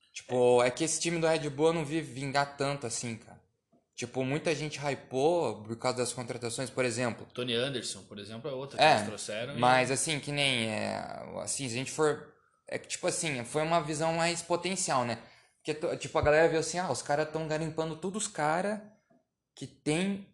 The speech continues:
Speaker 1: que visam um potencial de, tipo, chegar e ser um grande jogador. Arthur, por exemplo, o goleiro lá do Atlético Mineiro que foi pra lá. Só que daí você pega a zaga, olha a zaga dos cara, é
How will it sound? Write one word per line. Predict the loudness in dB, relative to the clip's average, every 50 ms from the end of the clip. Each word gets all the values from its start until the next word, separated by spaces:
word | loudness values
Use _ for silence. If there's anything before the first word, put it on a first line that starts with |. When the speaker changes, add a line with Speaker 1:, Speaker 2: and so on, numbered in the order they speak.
| _ _ _ _ _ _ _ _ _ _ _ -14 -8
Speaker 1:
que | -6 -6
visam | -4 -4 -2 0 0 0 0 -2 -2 -2 -2 -4 -6 -8 -12 -18 _ _ _ _ _ -10
um | -8 -6 -6 -6 -6 -6 -6 -6 -6 -4
potencial | -4 -4 -4 -4 -6 -4 -6 -4 -2 2 2 2 2
de, | 0 -4
tipo, | -10 -12 -12 -10 -12
chegar | -12 -12 -12 -12 -8 -4 -2 0 4 4 4 4
e |
ser | 2 0 0
um | 0 0
grande | 0 0 0 2
jogador. | 2 2 2 2 4 4 4 4 4 0 -6 -20 _ _ _ -20 -20 _ _ _ _ _ _ _ _ _ _ -2
Arthur, | 0 0 0 4 4 4 4 4
por | 6 6 6
exemplo, | 6 4 4 4 4 4 2 -2 -10 -18 _ _ _ _ _ _ _ _ _ _ _ _ _ _ _
o | -4 2
goleiro | 4 6 8 8 10 10 10 10
lá | 10 10 10 8
do | 6 2 2 4 4
Atlético | 4 4 4 6 6 6 6 4 2 -4 -4
Mineiro | -4 -2 0 0 0 -2 -2
que | -4
foi | -4 -2 -2 0
pra | 2 4 6
lá. | 6 6 6 4 0 -10 -20 _ _ _ _ _ _ _ _ _ _ _ _ _ _ _ _ -8
Só | -4 0
que | 4 4
daí | 4 4
você | 4 2 0
pega | 2 2 4 6 6
a | 6
zaga, | 6 6 6 6 6 6 4 2 2
olha | 2 0 0 0
a |
zaga | 0 0 0 0 0 -2
dos | -4 -6
cara, | -6 -2 0 2 2 2 0 -2
é | -2 -2 0 0 0 0 0 -2 -2 -4 -6 -10